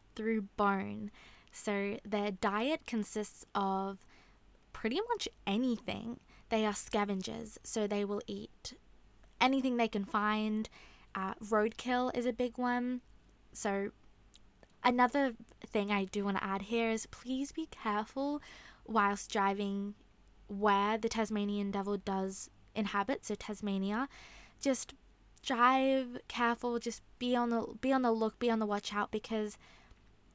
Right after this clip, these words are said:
one of their main food groups is roadkill. So they will be hanging around the roadsides trying to find their next meal. So it's really important that we are taking that in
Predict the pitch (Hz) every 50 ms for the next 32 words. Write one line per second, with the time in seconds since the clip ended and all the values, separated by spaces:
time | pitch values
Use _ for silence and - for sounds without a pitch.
0 | _ _ - - - - 220 214 240 240 240 226 - 226 226 214 214 220 381 -
1 | - - - _ _ - - - - - - 214 - - 220 214 208 208 202 196
2 | 202 208 214 208 208 202 202 - - - - 208 202 202 208 240 277 285 277 254
3 | - - - _ - 208 - 220 214 220 254 - - - - - - 214 202 202
4 | 190 202 202 202 196 196 202 - - 202 - - - 220 220 _ - - _ -
5 | - - - - - - - - 196 196 196 196 202 202 - - - - - -
6 | - 214 208 214 226 208 226 233 - 220 220 220 202 220 220 220 226 226 233 233
7 | 226 226 220 226 233 240 226 220 202 202 202 - - 208 202 196 196 196 196 202
8 | 202 202 202 - - - - - - - - - - - - 240 208 208 208 208
9 | 214 - 220 214 208 202 - 226 214 214 214 214 214 208 208 202 - - - -
10 | 214 208 202 196 190 196 202 - - 214 208 - - 233 226 226 226 226 220 -
11 | - 233 220 208 - - 214 202 196 202 214 - 208 208 190 185 - - 196 -
12 | - 190 - - 190 185 185 190 - - 202 190 180 180 185 190